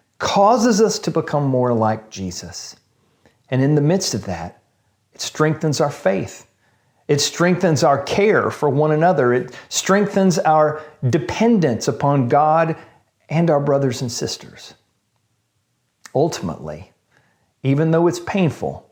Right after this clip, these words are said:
it helps. And as we close this passage today, I want to ask you a question. Where do you most need the help of God that is seen between the lines of this passage?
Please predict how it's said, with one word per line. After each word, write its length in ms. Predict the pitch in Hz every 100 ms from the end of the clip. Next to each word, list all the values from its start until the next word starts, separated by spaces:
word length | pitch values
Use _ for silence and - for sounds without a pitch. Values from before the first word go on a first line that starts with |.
| _ _ _ _ _ _ _ _ _ -
it 100 | -
helps. 540 | 104 - - - - _ _ _ _ _ _ _ _ _ _
And 460 | _ _ _ 147
as 120 | 175 180
we 80 |
close 380 | - 220 214 175
this 160 | 143 -
passage 540 | - 117 107 110 -
today, 220 | 113 101
I 40 | 117
want 180 | 147 135
to 60 |
ask 300 | 147 139 -
you 100 | 139
a 20 |
question. 540 | 113 - 92 - - -
Where 220 | 131 165
do 100 | 208
you 260 | 180 170 180
most 480 | 160 143 143 - -
need 320 | 127 127 113
the 60 | 104
help 460 | - - 127 - -
of 200 | 113 113
God 460 | 98 80 73 80 - - - - _ _ -
that 140 | 117
is 100 | 104
seen 580 | - - 123 95 90 95 _ _ _ _ _ _ _ _
between 420 | - - 120 110
the 80 | 98
lines 380 | 95 90 95 90
of 120 | 87
this 180 | 90 -
passage? 600 | - - - - -